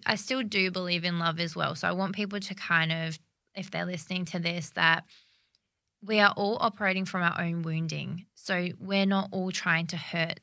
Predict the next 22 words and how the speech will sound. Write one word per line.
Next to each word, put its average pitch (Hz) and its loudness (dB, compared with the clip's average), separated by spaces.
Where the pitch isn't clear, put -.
one 190 -2
another. 190 2
As 190 -2
much 196 -4
as 196 -2
you 190 -2
go 180 -6
through 185 -4
an 180 -2
experience 175 0
and 175 0
you 190 -4
feel 175 -6
like, 170 0
"Oh 180 -2
my 175 -2
God, 170 -4
everyone's 175 -4
out 165 -4
to 185 -10
get 175 -2
me," 170 -4